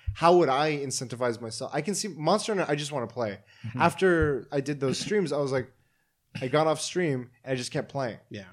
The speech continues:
Speaker 1: I was like, I'll just join. Now that I'm at a comparable H R, I can just jump into people's
Speaker 3: Mm-hmm.
Speaker 1: games and just keep playing whatever. What, I don't ca-, like, I don't go for quests. I'm like, "Oh, you wanna hunt a Celtis? Fuck it, let's hunt a Celtis. I could use the money or the
Speaker 3: Right.
Speaker 1: Zenny or whatever." But
Speaker 2: Mm-hmm.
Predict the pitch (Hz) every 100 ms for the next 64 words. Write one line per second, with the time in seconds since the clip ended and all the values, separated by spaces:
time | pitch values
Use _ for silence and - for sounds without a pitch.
0 | _ - 120 123 110 - _ _ _ _
1 | _ _ _ _ 131 147 160 127 143 143
2 | 135 _ 147 151 196 196 185 175 143 -
3 | 175 165 156 151 143 131 - 151 123 135
4 | 143 147 131 135 147 135 147 127 131 120
5 | 110 107 127 107 104 110 _ _ _ _
6 | _ 131 120 123 - - 135 - 139 131
7 | 123 123 127 156 190 180 190 190 - 143
8 | 143 - 151 175 151 160 127 - 147 120
9 | 127 120 117 107 - - - 135 139 143
10 | 151 139 156 131 - 156 185 170 - 139
11 | 131 120 104 135 117 120 107 110 123 135
12 | 135 117 120 110 113 107 95 104 104 107
13 | 98 107 101 98 87 85 - - - 104
14 | 101